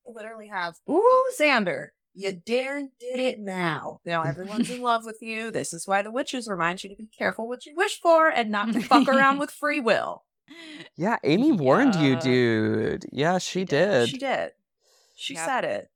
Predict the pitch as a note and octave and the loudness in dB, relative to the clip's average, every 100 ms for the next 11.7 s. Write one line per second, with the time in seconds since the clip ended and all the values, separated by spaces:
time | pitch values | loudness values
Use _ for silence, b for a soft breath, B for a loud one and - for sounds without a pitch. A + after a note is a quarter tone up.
0 | _ - G#3 C#4 D4 A#3 G#3+ G3 C#3 F#2 | _ -18 -12 -10 -6 -4 -4 -8 -8 -10
1 | F#2+ _ _ _ _ - B2 A#2 B2 D3 | -14 _ _ _ _ 0 4 6 4 0
2 | D#3+ D#3 D#3+ C#3+ B2 - - A2 A2 G#2+ | 0 -2 0 2 2 0 4 6 6 4
3 | G#2 G#2+ G#2 F2+ F#2+ - A2+ E2+ G#2+ G#2+ | -2 -2 0 0 0 0 0 0 0 0
4 | G2 G2 - F#2+ G#2 G2+ D2+ F2+ F2+ G2 | 0 -4 -4 -2 0 2 0 0 -4 -4
5 | F#2 - G2 - G2+ G#2 - G#2 A2 A2 | -6 -6 -8 -4 -6 -6 -4 -4 0 0
6 | A2 - G2 F#2+ F#2+ - G2 F#2+ D#2 C2 | -2 -4 -6 -4 -6 -6 -4 -4 -4 -6
7 | C2+ - G2 G#2 A2+ G#2 G#2 A2 G#2 - | -8 -8 -4 -4 -2 -2 -2 -2 -4 -4
8 | C#2 - - G#2+ - _ - - A2+ G2 | -6 -6 -4 -4 -4 _ -8 -4 -2 -2
9 | A#2 - - G#2+ - - F#3 - E2 - | -4 -4 -6 -6 -8 -6 -8 -2 -2 -4
10 | - _ _ _ F3+ C#3+ C3+ _ _ _ | -20 _ _ _ -16 -14 -16 _ _ _
11 | _ B3 E4 A#4 C#5+ C#5+ | _ 0 0 0 -2 -2